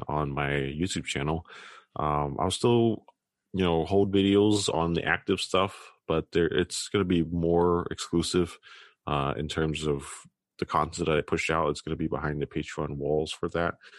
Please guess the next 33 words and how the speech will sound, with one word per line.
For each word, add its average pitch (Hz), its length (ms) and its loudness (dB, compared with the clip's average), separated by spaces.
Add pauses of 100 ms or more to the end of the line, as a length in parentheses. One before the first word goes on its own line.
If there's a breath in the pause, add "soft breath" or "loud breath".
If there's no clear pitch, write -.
(260 loud breath)
Uh, 65 160 -4
like 76 140 -2
I 80 40 -4
said, 80 220 2
because 92 280 0
it, 107 120 -4 (100)
it 110 120 0
gives 113 160 0
me 113 80 2
more 101 180 4
freedom 107 600 2
to 87 100 -2
do 85 360 0
those 92 220 2
kind 95 220 0
of 92 80 0
things, 95 480 -2 (560 loud breath)
uh, 71 480 0
and 78 180 0
not 85 220 0
get 85 160 2
censored 87 500 0 (440)
and 73 260 -2
not 78 160 -2
get 78 120 0
shut - 200 -4
down 85 280 0 (120)
<laughs> - 100 -20
for 85 240 4
it. 82 100 0 (760 loud breath)
Uh, 71 500 2
as 78 480 0
I've - 200 -4